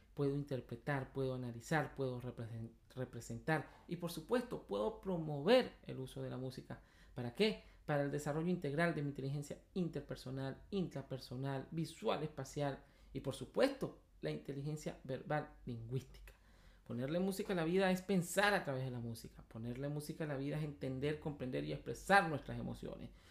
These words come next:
Ponerle música a la vida o a tu vida, a mi vida, a la del contexto, nos permite estar alegres, activos, reflexivos y, por supuesto, de una manera más rítmica en el momento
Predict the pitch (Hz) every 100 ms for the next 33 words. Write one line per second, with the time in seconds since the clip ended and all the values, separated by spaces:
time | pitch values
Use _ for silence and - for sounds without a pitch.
0 | - - 113 120 123 135 135 147 175 175
1 | 139 127 135 165 139 123 131 - - -
2 | 117 123 131 160 170 139 131 135 - 117
3 | 147 180 143 131 - - 98 110 139 147
4 | 170 165 156 180 - - - 160 165 156
5 | 156 165 196 190 - - 135 147 147 147
6 | 170 147 147 - - 135 - 196 156 135
7 | 143 147 139 131 - 196 143 143 - -
8 | - 185 196 190 190 233 233 311 320 -
9 | - 185 208 233 226 202 196 196 220 190
10 | - - - 180 190 - - 220 370 -
11 | 151 131 - 113 - - 147 139 131 131
12 | 135 135 156 151